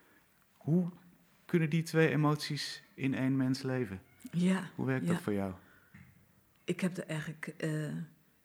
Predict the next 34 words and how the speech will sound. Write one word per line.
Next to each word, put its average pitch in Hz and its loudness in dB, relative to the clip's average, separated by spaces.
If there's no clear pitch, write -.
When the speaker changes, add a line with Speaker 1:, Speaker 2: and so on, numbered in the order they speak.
Speaker 2:
nooit 196 6
bij 160 -2
stilgestaan, 240 0
totdat 208 4
ik 202 -4
een 190 6
lezing 214 4
gaf 185 -2
in, 180 2
eh, 170 -2
de 175 -10
Verenigde 180 -2
Staten, 185 -4
in 175 2
Detroit. 208 0
En, 190 6
eh, 185 6
een - 4
lezing 196 6
waarin 185 2
ik 175 -2
dus 170 -4
heel 185 2
uitgebreid 170 -2
inga 185 0
op - -10
die 165 -4
zeventiende 160 -4
eeuw, 160 -2
op - -4
die 170 2
bronnen 208 4
van 170 -2
mij. 151 -4